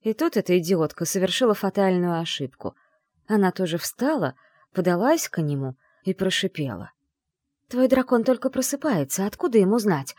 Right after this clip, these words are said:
чего он хочет на самом деле?» Я вспомнила свои шуточки по поводу новорожденности дракона Кэрина, как он отреагировал на то, что я усомнилась в его драконистости,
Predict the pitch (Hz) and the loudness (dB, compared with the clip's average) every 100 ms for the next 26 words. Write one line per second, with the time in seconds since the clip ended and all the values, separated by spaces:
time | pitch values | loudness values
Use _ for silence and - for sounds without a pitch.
0 | - - - 185 170 160 175 - - 170 | -20 -6 -2 0 0 -2 -4 -4 -4 -2
1 | 185 170 185 160 143 - - _ _ _ | 0 0 0 -2 -4 -6 -16 _ _ _
2 | _ - 180 165 165 - 180 180 170 - | _ -6 -2 0 0 0 2 0 -2 -2
3 | 175 170 175 160 - - 165 175 170 165 | -2 -2 -6 -8 -8 -6 -2 -2 -2 -2
4 | 165 160 165 165 170 160 156 - 151 156 | -2 -2 -2 -2 -4 -4 -4 -6 -4 -4
5 | - 165 160 - 214 214 147 - _ _ | -4 -4 -4 -2 0 0 -2 -8 _ _
6 | _ _ _ - 190 190 180 180 185 180 | _ _ _ -6 0 2 0 2 2 2
7 | 165 170 165 165 170 175 165 156 165 160 | 2 0 2 0 0 -2 -4 -2 -4 -2
8 | 160 - 170 165 160 151 - 160 160 156 | -2 -2 -2 -2 -2 -2 -4 -4 -2 -2
9 | 160 165 196 240 175 - 143 131 - | -2 -4 -2 0 0 -4 -10 -12 -12